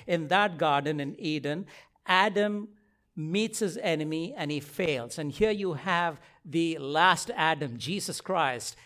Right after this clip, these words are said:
He is, he meets his enemy and he is, um, he's victorious. So there is a garden right at the beginning. Garden here we're looking at, and the Bible ends. History will end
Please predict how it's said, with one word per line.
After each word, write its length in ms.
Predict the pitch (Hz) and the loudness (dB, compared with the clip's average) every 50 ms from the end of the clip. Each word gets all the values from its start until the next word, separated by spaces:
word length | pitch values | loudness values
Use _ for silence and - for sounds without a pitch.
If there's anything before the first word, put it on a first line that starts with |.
| _ | _
He 680 | _ - - 185 202 202 196 196 196 196 185 - - - | _ -4 -2 -2 0 0 -2 -2 -4 -4 -6 -6 -8 -6
is, 400 | 202 180 180 175 170 196 - - | -4 -2 -2 -2 -2 -4 -6 -4
he 140 | - 214 208 | -4 -2 -2
meets 240 | 180 190 220 208 - | 0 0 -2 -2 -2
his 160 | 170 135 120 | -6 -6 -4
enemy 640 | 180 170 170 175 165 143 139 135 135 139 147 165 - - - | -2 -2 -2 -2 -2 -4 -4 -4 -6 -6 -8 -8 -10 -6 -4
and 240 | 151 147 143 139 | -4 -4 -4 -6
he 560 | 135 - - 185 165 156 156 156 151 147 147 - - _ _ - | -8 -8 -6 -4 -4 -4 -4 -4 -6 -8 -10 -14 -20 _ _ -6
is, 640 | - 160 143 139 135 135 131 127 120 113 - - _ _ _ _ _ - | -4 -2 0 0 0 -2 -4 -6 -10 -10 -12 -14 _ _ _ _ _ -8
um, 420 | - 127 117 117 117 120 135 - - | -6 -4 -4 -4 -6 -8 -10 -8 -4
he's 220 | 117 156 147 123 | -2 -2 -2 -2
victorious. 880 | 123 143 127 - - 190 175 160 147 120 107 104 - - - - - _ _ _ _ _ _ _ _ _ _ - - | -6 -8 -8 -2 0 2 2 2 2 -2 -4 -8 -12 -16 -18 -18 -20 _ _ _ _ _ _ _ _ _ _ -20 -12
So 140 | - - 185 | -4 -2 0
there 220 | 147 160 196 220 226 | 2 4 6 6 6
is 120 | 220 202 | 6 4
a 80 | 190 160 | 2 2
garden 400 | 143 170 175 185 196 202 196 165 | 6 6 8 8 6 4 2 2
right 160 | 170 180 196 | 4 4 4
at 60 | 202 | 2
the 60 | 190 | -2
beginning. 500 | 160 156 139 127 143 143 139 156 196 226 - - _ _ _ _ _ _ _ _ _ _ _ - 139 123 | -4 -6 -4 -4 -4 -2 -2 -2 -4 -6 -8 -12 _ _ _ _ _ _ _ _ _ _ _ -18 -10 -2
Garden 400 | 139 160 160 160 160 170 160 143 | 2 4 4 4 4 2 -4 -6
here 260 | - - 185 170 180 | -2 0 0 0 0
we're 180 | 175 156 151 151 | -2 -2 -4 -4
looking 360 | 139 139 127 - 160 139 131 | -4 -4 -6 -6 -6 -4 -2
at, 260 | 135 147 165 - - - - | 0 -2 -2 -2 -6 -12 -4
and 300 | 185 156 147 147 151 143 | -2 0 0 0 0 -2
the 80 | 147 139 | -4 -4
Bible 460 | 127 123 156 165 170 180 185 170 170 - | 0 2 4 4 4 2 0 -4 -4 -2
ends. 400 | 170 156 151 143 131 - - - - | -2 -2 -2 -2 -4 -8 -12 -16 -10
History 480 | - - 220 208 - - - 233 226 | -4 -2 -2 -2 -2 -6 -6 -6 -4
will 260 | 220 190 196 185 180 - - | -2 0 0 0 -2 -4 -4
end 500 | - 190 147 131 120 123 160 202 208 | 0 0 0 2 0 -2 -4 -8 -10